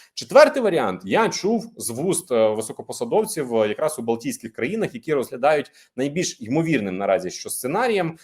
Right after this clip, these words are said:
е, проведення так званої прихованої мобілізації, коли російським резервістам запропонують: "Прийдьте на навчання, ми вас не на війну відправимо, ми вас лише, ну, там, потренуємо". Ви ж бачите, що у світі відбувається. Тобто вони таким чином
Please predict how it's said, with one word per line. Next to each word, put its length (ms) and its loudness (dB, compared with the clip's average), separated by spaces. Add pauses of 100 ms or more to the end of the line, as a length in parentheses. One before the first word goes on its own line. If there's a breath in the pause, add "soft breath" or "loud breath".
(200 soft breath)
е, 260 6
проведення 500 4
так 100 -10
званої 240 -2
прихованої 460 -4
мобілізації, 840 0
коли 380 4 (180 loud breath)
російським 720 -4
резервістам 680 0
запропонують: 720 0 (160)
"Прийдьте 460 2
на 120 0
навчання, 680 -2 (380)
ми 160 8
вас 200 4
не 80 -2
на 120 0
війну 280 0
відправимо, 720 0
ми 120 -2
вас 220 2
лише, 380 2
ну, 140 -4
там, 220 -4
потренуємо". 680 -2
Ви 100 -8
ж 60 -20
бачите, 300 0
що 120 -12
у 40 -10
світі 260 -10
відбувається. 560 -2
Тобто 200 -10
вони 140 -2
таким 260 -6
чином 320 -4